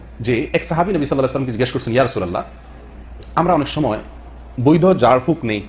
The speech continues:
অসুস্থ হলে, অসুবিধা হলে, ঔষধ খাই চিকিৎসা হিসাবে, সতর্কতামূলক ব্যবস্থা গ্রহণ করি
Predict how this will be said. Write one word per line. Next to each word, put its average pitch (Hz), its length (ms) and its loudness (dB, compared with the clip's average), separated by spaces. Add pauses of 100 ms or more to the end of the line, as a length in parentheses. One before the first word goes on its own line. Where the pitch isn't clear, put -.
অসুস্থ - 260 -8
হলে, 104 180 -2 (340)
অসুবিধা 127 300 0
হলে, 101 180 0 (960)
ঔষধ 185 340 4
খাই 117 180 0 (600)
চিকিৎসা 147 340 -2
হিসাবে, 107 260 0 (720)
সতর্কতামূলক 185 840 4 (120)
ব্যবস্থা 151 380 4
গ্রহণ 165 300 6
করি 139 240 2